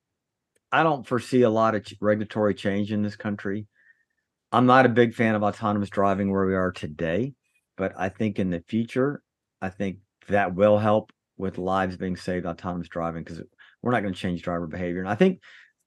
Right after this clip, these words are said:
for listeners, um, I think one of the clearest things you can understand about, about the state of drivers in America, go down the interstate, you'll see somebody changing on the t-, tire on the right side, a broken down car.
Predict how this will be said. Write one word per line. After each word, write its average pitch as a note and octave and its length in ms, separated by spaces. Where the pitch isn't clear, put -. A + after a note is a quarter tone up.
for A#2+ 140
listeners, A#2 560
um, G#2+ 380
I C3 80
think G#3 200
one G3+ 120
of F3 60
the C3+ 60
clearest G3 520
things D3+ 200
you B2+ 100
can B2+ 100
understand A#2+ 500
about, G2+ 380
about G2 380
the F2+ 100
state G#2 400
of F2 120
drivers F#2 540
in F2 140
America, E2 580
go C#3 100
down E3 200
the C#3+ 60
interstate, B2+ 420
you'll G#2+ 100
see C3 160
somebody A#2+ 340
changing G#2 400
on F#2+ 120
the F2 80
t-, - 160
tire F#2+ 260
on F#2 120
the E2+ 80
right E2+ 260
side, E2+ 360
a E2+ 100
broken G2 340
down F2 200
car. E2 320